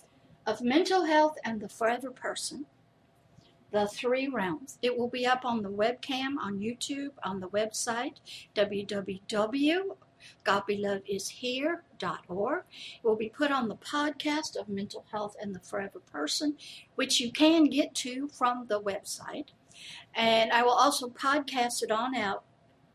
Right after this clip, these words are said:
and, uh, so you can listen to it wherever you are. And, uh, so this is real vital because the world and all of humanity are dealing with the mental health and the forever person.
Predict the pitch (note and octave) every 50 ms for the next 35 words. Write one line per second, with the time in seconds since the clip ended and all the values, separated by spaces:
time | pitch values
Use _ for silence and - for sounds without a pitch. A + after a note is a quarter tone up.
0 | _ _ _ - - - - - A#3 A3 G#3 G3+ G3 F#3+ F#3 - - - A3 G3+
1 | F#3 - - - - - - - - - - A#3+ A3 A3 A3 - A#3+ A3 A3+ B3
2 | C4 C4 - A#3+ G3+ - - G#3 F#3+ - G#3 G3+ G3 F#3+ F3+ F3 - - - -
3 | - - - - - - _ _ _ _ _ _ - - - - - - - -
4 | - - - B3 A#3+ A#3+ A#3 A3+ A#3+ A#3+ A#3+ A#3 - - - - E4 D4+ D4 F#4+
5 | A4 - - F4+ C#4+ B3+ A#3+ C#4 D4+ F4 E4 C4 B3 A3 G#3 G#3+ A#3 A#3+ C#4+ D4
6 | - - C4+ C4 - C#4 A#3+ A#3+ B3+ C#4+ D4+ F4 F#4 F#4+ G4 G4+ G4 - _ _
7 | _ _ _ - A3+ - - A#3+ C#4 D#4+ D#4+ - - E4 D4+ C#4+ A3 G#3+ G#3 G#3
8 | G3+ - - G#3+ - - _ _ _ _ _ _ _ _ _ _ _ _ _ _
9 | _ A#3 A#3 A#3 C4+ C4+ C4+ C#4+ C#4+ C#4 C4 A#3 A3+ A3+ - A#3 G#3 G3+ G#3 -
10 | _ _ - F#3 G#3 A3 - D4 C#4+ B3+ B3 A3 G3 F#3+ - - - A3 G3+ G3+
11 | G3 - - - G3 G3+ G3 - A3 - _ - G3 - - - -